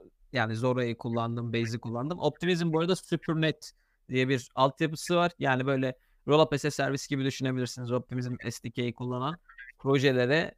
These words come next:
projeler üzerindeki creator'lara yani sanatçılara, daha önce N F T mintleyen kişilere yaptı bu airdrop'u. Öyle hani "DeFi kullandım, transaction yaptım, ben niye almadım?" diyorsanız böyle bir detay var. Ama yani miktarı konusunda bilmiyorum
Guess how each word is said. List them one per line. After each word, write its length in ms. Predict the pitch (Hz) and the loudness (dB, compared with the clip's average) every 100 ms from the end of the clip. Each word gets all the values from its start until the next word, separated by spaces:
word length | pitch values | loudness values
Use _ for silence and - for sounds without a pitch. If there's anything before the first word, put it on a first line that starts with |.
| _ | _
projeler 400 | - 151 156 151 | 0 2 4 2
üzerindeki 720 | 135 139 135 131 - 190 220 - _ _ - | 2 0 0 -2 -2 -2 -2 -4 _ _ -2
creator'lara 640 | 143 143 143 131 110 104 | 2 4 2 0 0 0
yani 240 | 107 113 113 | -2 -4 -4
sanatçılara, 800 | - 120 120 - 123 113 104 | -2 -2 -2 -2 -2 0 0
daha 200 | 110 120 | 2 4
önce 200 | 117 113 | 4 0
N 100 | 117 | 0
F 60 | 110 | -2
T 120 | - | -2
mintleyen 400 | 120 110 117 117 | -4 -2 0 0
kişilere 440 | 113 - - 123 127 | -2 -6 -2 2 2
yaptı 340 | 107 - 95 | 0 -6 -8
bu 40 | |
airdrop'u. 580 | 92 101 110 104 123 190 - _ _ - - | -6 -6 -6 -6 -4 -4 -6 _ _ -10 -2
Öyle 240 | 123 120 | 0 0
hani 340 | 87 127 120 - _ - - - | 0 -2 -2 -8 _ -20 -20 -10
"DeFi 460 | 120 135 139 127 | -2 -2 0 -2
kullandım, 420 | - 123 123 123 | -2 -2 -2 -4
transaction 600 | 117 131 120 123 117 123 | -4 -2 -2 -2 -6 -6
yaptım, 380 | 123 123 - 120 - - | -6 -6 -6 -8 -10 -8
ben 220 | 113 123 127 | -2 -2 0
niye 140 | 131 | 0
almadım?" 420 | 123 117 110 113 | 0 0 -4 -4
diyorsanız 480 | 123 - 123 170 - _ _ _ - | -6 -4 -4 -4 -8 _ _ _ 0
böyle 220 | 143 143 | 2 2
bir 120 | 139 | 2
detay 320 | 139 160 147 | 0 2 2
var. 180 | 147 202 - | 2 -2 0
Ama 280 | 190 196 - _ _ _ _ | 2 2 -2 _ _ _ _
yani 200 | 135 151 | 0 2
miktarı 500 | 156 151 - 185 185 | 2 0 0 2 2
konusunda 480 | 202 185 175 190 202 | 4 2 0 0 0
bilmiyorum 480 | 190 175 143 120 | 2 4 2 2